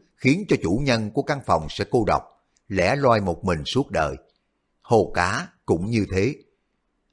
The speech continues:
Bên cạnh đó, vì tạo ra cái nét riêng biệt cho căn phòng, nên trong phòng của Tần Tư Văn còn để một chiếc gương xéo. Để gương xéo trong phòng thường khiến cho chủ nhân căn phòng phát sinh các cái ý nghĩ không có bình thường.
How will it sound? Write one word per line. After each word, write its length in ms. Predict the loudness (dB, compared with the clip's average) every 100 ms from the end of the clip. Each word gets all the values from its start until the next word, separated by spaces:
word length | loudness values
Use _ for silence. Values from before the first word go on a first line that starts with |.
| _
Bên 220 | 2 4 4
cạnh 220 | 0 2
đó, 320 | 0 0 -2 -8 _
vì 240 | -2 0 0
tạo 300 | 0 -2 0
ra 140 | -2
cái 140 | -2 -4
nét 240 | -4 -2
riêng 220 | -2 -2
biệt 220 | -2 -2 -4
cho 80 |
căn 180 | -4 -4 0
phòng, 260 | 0 0 -8 _ _ -6
nên 360 | 0 2 0 -2
trong 160 | -4 -2
phòng 140 | -4 -2
của 100 | -2
Tần 160 | -4 -4
Tư 140 | -4 0
Văn 280 | 0 -2 -8 -14 _ 0
còn 220 | 2 2
để 180 | 2 0
một 180 | -2 -2
chiếc 220 | 0 -2 0
gương 220 | -2 -2
xéo. 280 | -2 -2 -2 -8 _ _ _ _ _ _
Để 200 | 2 4
gương 340 | 4 2 0
xéo 280 | 0 0 0 0
trong 160 | -4 -2
phòng 320 | 0 0 -4 -14 _ 2
thường 240 | 2 2
khiến 240 | 0 -2 0
cho 80 | -2
chủ 180 | 0 0
nhân 260 | 0 -2 -2
căn 180 | -4 0
phòng 280 | 0 0 -4 -20 _
phát 180 | -4 -4 -2
sinh 280 | -2 -2 -2
các 180 | -4 -2
cái 100 | -2
ý 140 | -2
nghĩ 220 | -2 -2 -2
không 180 | -4 -4
có 80 |
bình 180 | -2 -2
thường. 260 | -2 -4